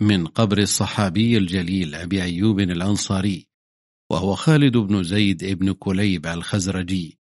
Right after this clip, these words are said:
والذي قد شهد مع رسول الله صلى الله عليه وسلم بدر والعقبة وغيرها من المشاهد.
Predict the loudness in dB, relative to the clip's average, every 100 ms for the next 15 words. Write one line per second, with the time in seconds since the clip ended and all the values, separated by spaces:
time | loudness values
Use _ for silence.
0 | _ _ -14 -8 -4 -2 -2 -2 0 2
1 | 2 0 -2 -2 -4 -4 -2 0 2 0
2 | -2 -2 -2 -2 -2 -2 -4 -4 -4 -4
3 | -4 -6 -8 -8 -8 -6 -4 -2 0 0
4 | 0 _ _ -6 0 0 0 -4 -6 -6
5 | -8 -6 -2 -2 -2 -6 -8 -8 -8 -8
6 | -4 -2 -2 -6 -8 -8 -8 -8 -8 -4
7 | -4 -4